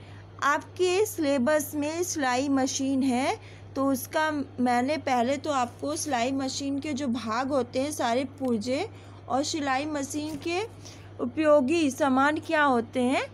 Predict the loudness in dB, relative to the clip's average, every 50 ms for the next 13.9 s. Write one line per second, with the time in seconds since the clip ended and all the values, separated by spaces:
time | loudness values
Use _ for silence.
0 | -14 -18 -12 -2 2 2 4 4 4 2 2 2 4 2 2 0 0 -2 -8 -16
1 | -18 -20 -20 -12 -2 2 2 2 4 4 4 4 4 4 2 2 4 4 6 4
2 | 4 2 0 0 0 0 0 2 2 2 0 0 -6 -14 -18 -8 -2 2 2 2
3 | 2 2 2 0 0 0 -2 -4 -4 -4 -2 0 0 0 0 -2 -4 -2 0 0
4 | 2 2 0 0 0 0 0 0 0 -2 -6 -12 -18 -20 -18 -10 -2 0 2 2
5 | 2 2 2 2 0 0 -2 -4 -6 -8 -10 -14 -18 -20 -18 -18 -6 0 0 0
6 | 2 2 2 2 4 4 4 4 4 4 4 4 4 6 6 6 6 4 0 0
7 | -2 0 0 2 2 0 -2 -2 0 0 2 2 4 4 4 4 4 4 2 2
8 | 2 2 2 4 4 4 2 2 2 0 0 -2 -2 -6 -10 -16 -18 -12 -6 -2
9 | 0 0 4 6 6 6 6 4 2 -2 2 4 4 4 4 2 -2 -4 -2 0
10 | 4 4 6 4 4 2 -2 -4 -4 -4 0 2 2 4 4 4 2 0 -2 -2
11 | 0 2 4 4 4 2 0 0 2 2 4 4 4 2 2 2 2 2 2 2
12 | 0 0 0 2 0 0 0 -4 -6 -12 -16 -18 -18 -18 -18 -10 -4 -2 0 2
13 | 2 2 2 2 0 0 0 0 2 2 2 2 0 0 2 2 2 2